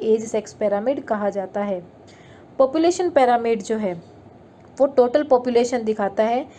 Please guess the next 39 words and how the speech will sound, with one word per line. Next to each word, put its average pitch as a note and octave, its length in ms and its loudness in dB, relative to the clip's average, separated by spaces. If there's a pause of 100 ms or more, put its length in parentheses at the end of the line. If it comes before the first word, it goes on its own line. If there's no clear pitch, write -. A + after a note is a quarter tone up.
(300)
जिसे C4+ 320 0
कि B3 260 -4 (320)
age D4+ 220 2
group C#4 240 -2
के - 100 2
according B3 400 2
divide G3+ 420 0
किया G#3+ 180 2
गया F#3+ 200 -4
है, F3 200 -10
जैसे A#3+ 240 0
five A#3+ 300 2
to B3+ 140 -6
nine A3 260 -2
years, C4 260 0
ten A3 260 -4
to D#4 160 -4 (100)
fourteen A3 440 -2
years, F#3+ 240 -4 (1500)
जिसके C4 320 0
अंदर D#4 180 4
हम D4 100 2
male A#3 280 4
और A3+ 100 2
female A3 400 -2
दोनों G#3 320 0
के A3+ 120 -8
group G3 280 -4
को C#4+ 100 4 (180)
देख A3 240 2
सकते A3 320 -6
हैं। B3+ 120 -4
नीचे A#3 280 -4
आप A3 160 2
diagram G#3 380 0
में A3 240 -4 (100)
देख A3 180 0
सकते - 320 -8
हैं। F#3+ 220 -8